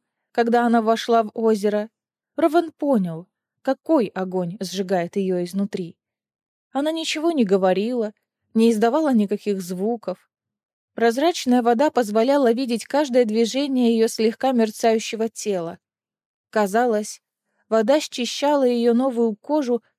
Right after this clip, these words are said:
обнажая пылающую душу. Но мерцание меркло с каждым новым погружением, а когда Айлина выныривала,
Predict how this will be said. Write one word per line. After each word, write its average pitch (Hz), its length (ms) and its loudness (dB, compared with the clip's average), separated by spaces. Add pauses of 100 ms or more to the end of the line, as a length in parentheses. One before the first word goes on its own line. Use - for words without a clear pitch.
(140)
обнажая 214 760 0
пылающую 202 680 0
душу. 170 520 -12 (800)
Но 233 100 2
мерцание 294 580 0
меркло 262 480 0
с - 120 -10
каждым 269 460 0
новым 233 300 2
погружением, 190 800 -4 (560)
а - 120 -6
когда 208 340 0
Айлина 208 480 0
выныривала, 240 800 0